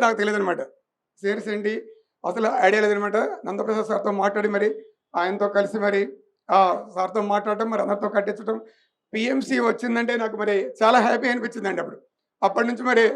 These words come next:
సారు జూబ్లీ హిల్స్‌లో ఇంతకుముందు సారు వాయిస్ విన్నారు మీరు, పిఎంసి నడవాలంటే మరి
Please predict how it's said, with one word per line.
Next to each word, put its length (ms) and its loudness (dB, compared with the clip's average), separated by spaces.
సారు 300 8
జూబ్లీ 220 -2
హిల్స్‌లో 220 0
ఇంతకుముందు 260 0
సారు 260 4
వాయిస్ 240 4
విన్నారు 280 4
మీరు, 120 -6
పిఎంసి 280 -2
నడవాలంటే 440 2
మరి 220 2